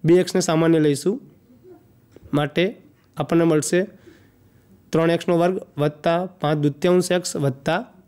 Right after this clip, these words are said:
બે. હવે આપણે ભાગાકાર કરીશું.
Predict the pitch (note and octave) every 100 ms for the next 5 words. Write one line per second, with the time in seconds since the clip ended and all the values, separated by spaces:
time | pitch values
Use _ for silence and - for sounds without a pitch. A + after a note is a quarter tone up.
0 | D#3+ D3+ A#2+ - _ _ _ _ _ _
1 | _ _ _ _ _ _ _ _ _ _
2 | _ _ _ _ _ _ - - _ _
3 | _ _ _ _ - - - _ D3 E3+
4 | C3 - _ _ _ _ D3 C#3+ D#3 F#3+
5 | - - C3 D3+ E3+ E3 E3 D#3+ G3